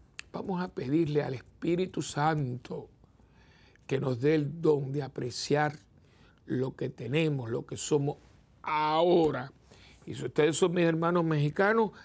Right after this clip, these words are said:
ahorita, porque no se repite, no se repite.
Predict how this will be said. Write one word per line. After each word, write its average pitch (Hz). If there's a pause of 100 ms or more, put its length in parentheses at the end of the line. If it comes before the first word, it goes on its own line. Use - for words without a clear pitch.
(180)
ahorita, 127 (1300)
porque 131
no 127
se -
repite, 143 (1400)
no 120
se -
repite. 123